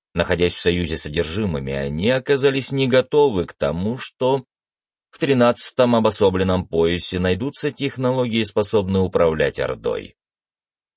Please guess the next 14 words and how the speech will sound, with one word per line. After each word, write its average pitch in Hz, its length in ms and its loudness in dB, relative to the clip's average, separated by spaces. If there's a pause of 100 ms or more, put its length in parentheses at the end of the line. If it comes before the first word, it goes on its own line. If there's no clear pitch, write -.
(240)
И 113 600 -2
появится 139 680 0
сильный 127 420 0
практик 101 600 -2
боевых 90 480 4
искусств, - 760 -8
находящийся 85 840 2
на 82 200 2
этапе 80 460 -4
золотого 80 460 0
ядра 78 560 0
или 62 380 -6
даже 60 580 -6 (240)
выше. 73 640 -8